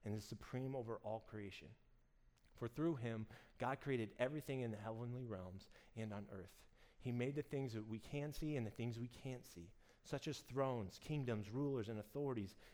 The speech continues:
in the unseen world. Everything was created through him and for him. He existed before anything else, and he holds all creation together. Christ is also the head of the church, which is his body. He's the beginning, supreme over all,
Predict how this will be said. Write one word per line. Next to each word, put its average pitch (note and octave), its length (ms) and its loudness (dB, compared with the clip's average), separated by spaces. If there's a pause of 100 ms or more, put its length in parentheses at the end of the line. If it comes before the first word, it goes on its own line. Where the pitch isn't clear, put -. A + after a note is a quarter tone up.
in A2 80 0
the A2+ 160 -2
unseen G#2+ 420 -2
world. F#2 300 -6 (800)
Everything D3+ 340 2
was C#3 140 0
created C3 360 -4
through C3+ 200 -2
him G#2 220 -4 (120)
and A2 140 -2
for B2+ 220 -2
him. G2 220 -8 (560)
He C#3+ 100 4
existed C3+ 440 0
before C3+ 300 0
anything C3+ 400 -2
else, A#2 360 -4 (300)
and A#2+ 80 2
he A#2+ 60 2
holds B2 260 2 (100)
all A2+ 160 0
creation A#2 440 -2
together. F#2+ 400 -4 (840)
Christ C3+ 300 0
is A2+ 100 -2
also A#2+ 240 -2
the G#2+ 60 -2
head A#2 220 -4
of A2+ 100 -8
the A#2 60 -6
church, - 520 -8
which A2+ 160 -6
is G#2+ 140 -6
his G2+ 120 -8
body. F#2+ 400 -8 (600)
He's B2+ 260 0
the A#2 80 0
beginning, A#2 560 -2 (400)
supreme B2 460 0
over G2+ 260 0
all, A#2+ 340 -2